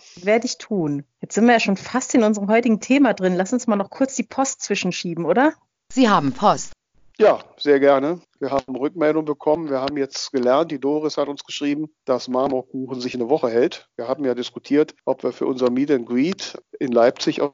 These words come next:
Speaker 3: der Messe, am Messe Samstag um zwölf Uhr, Halle fünf, D fünfhundertzwölf. Ne,
Speaker 1: Das
Speaker 3: habt
Speaker 1: hast
Speaker 3: ihr
Speaker 1: du
Speaker 3: euch
Speaker 1: aber
Speaker 3: alles
Speaker 1: geschickt
Speaker 3: schon
Speaker 1: eingeflochten.
Speaker 3: Ja, ne?
Speaker 1: <laughs>
Speaker 3: Äh, habt euch ja alle schon dick notiert, ob wir da vielleicht wieder Marmorkuchen von meiner Mutter mitbringen. Und da habe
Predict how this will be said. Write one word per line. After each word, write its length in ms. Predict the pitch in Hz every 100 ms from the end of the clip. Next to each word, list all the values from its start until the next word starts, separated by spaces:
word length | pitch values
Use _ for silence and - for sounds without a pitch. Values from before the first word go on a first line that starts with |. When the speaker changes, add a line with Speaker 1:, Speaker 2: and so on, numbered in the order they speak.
| - 123
Speaker 3:
der 80 |
Messe, 500 | 117 131 - 160 156
am 140 | 127 117
Messe 280 | 131 - 131
Samstag 500 | 123 131 - 147 131
um 140 | 120
zwölf 360 | - 127 127 -
Uhr, 340 | 135 156 185 - _ _
Halle 240 | 127 127 117
fünf, 520 | - 151 165 - - _ -
D 400 | 120 - 131 139
fünfhundertzwölf. 1200 | - 131 - 120 113 110 - - 120 185 - - _
Ne, 100 | -
Speaker 1:
Das 80 | 139
Speaker 3:
habt 80 | 139
Speaker 1:
hast 80 | 196
Speaker 3:
ihr 40 |
Speaker 1:
du 60 | 196
Speaker 3:
euch 0 |
Speaker 1:
aber 100 | 131
Speaker 3:
alles 60 | 123
Speaker 1:
geschickt 240 | - 330 120
Speaker 3:
schon 100 | 180
Speaker 1:
eingeflochten. 800 | 170 175 175 175 170 - 202 -
Speaker 3:
Ja, 280 | 294 311 285
ne? 240 | 254 269 -
Speaker 1:
<laughs> 500 | 285 - - 262 -
Speaker 3:
Äh, 380 | 131 123 127 - - _ - _ _ 139
habt 200 | 131 135
euch 100 | 139
ja 80 | 123
alle 160 | 135
schon 460 | - 131 120 120 98 _ -
dick 460 | 135 - 139 -
notiert, 480 | 131 - 151 180 - _ -
ob 140 | 139
wir 100 | 135
da 240 | 135 135 131
vielleicht 440 | 139 135 135 -
wieder 160 | 135 127
Marmorkuchen 560 | 131 143 123 139 131
von 160 | 127 127
meiner 140 | 127 143
Mutter 220 | 156 127
mitbringen. 460 | 117 - 120 135 139
Und 100 | 123
da 120 | 120
habe 180 | 123